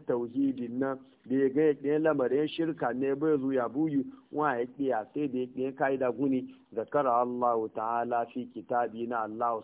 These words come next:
subhanahu wa ta'ala tuye da littafi gona wa alegam introduction ya litnya littafin al-qawaid al-arba wa giba abun na bani da wannan insha Allah ta'ala darasin ya yi buru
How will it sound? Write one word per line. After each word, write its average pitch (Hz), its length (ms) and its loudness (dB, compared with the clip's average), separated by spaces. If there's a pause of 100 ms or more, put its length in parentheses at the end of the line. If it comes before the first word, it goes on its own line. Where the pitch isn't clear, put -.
subhanahu 117 420 -4
wa 135 100 -2
ta'ala 123 380 0 (120)
tuye 147 380 6 (380)
da 123 200 -4
littafi 131 680 0 (180)
gona 120 320 -2 (340)
wa 107 180 -4
alegam 131 680 -2 (600)
introduction 113 720 -6
ya 120 80 -2
litnya 139 640 0 (340)
littafin 135 480 0
al-qawaid 123 540 0
al-arba 160 580 2 (300)
wa 123 200 -2
giba 123 340 0
abun 117 260 -4
na 120 80 -4
bani 117 300 -2
da 123 120 -2
wannan 120 280 -4 (240)
insha 131 320 -2
Allah 113 420 -4
ta'ala 113 280 -4
darasin 127 400 0
ya 127 60 0
yi 135 60 0
buru 131 360 0